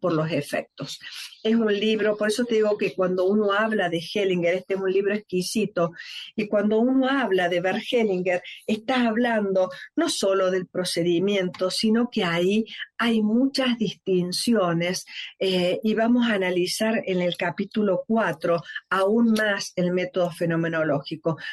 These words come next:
porque en el capítulo cuatro justamente en la serie se habla del fenómeno. Vamos a volver sobre este tema. Bueno, ¿por qué te lo traigo? Porque en la cosa esta de que estamos tan de moda la, y es tan flash el procedimiento,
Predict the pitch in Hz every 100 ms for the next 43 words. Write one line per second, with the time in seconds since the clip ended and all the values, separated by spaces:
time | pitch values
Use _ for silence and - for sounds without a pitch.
0 | - 202 - 220 196 190 196 190 220 220
1 | 226 214 - 233 214 196 190 220 - 226
2 | 226 190 170 160 175 160 - - 226 226
3 | 247 - 190 170 165 175 180 185 165 160
4 | 156 160 151 156 - - 160 220 - 151
5 | 147 127 120 123 139 - - - 175 180
6 | 170 170 170 170 156 156 - 147 139 -
7 | 135 131 - - - _ - - - 196
8 | 180 170 - - - - _ 262 269 302
9 | 285 254 233 247 202 185 185 185 214 240
10 | 226 226 220 302 320 311 285 294 262 208
11 | 190 180 214 214 233 - - 208 233 233
12 | 208 220 220 190 175 175 175 160 160 160
13 | - 185 185 185 - 214 214 - 220 202
14 | 185 - 165 160 175 175 180 180 175 208
15 | 185 170 - 175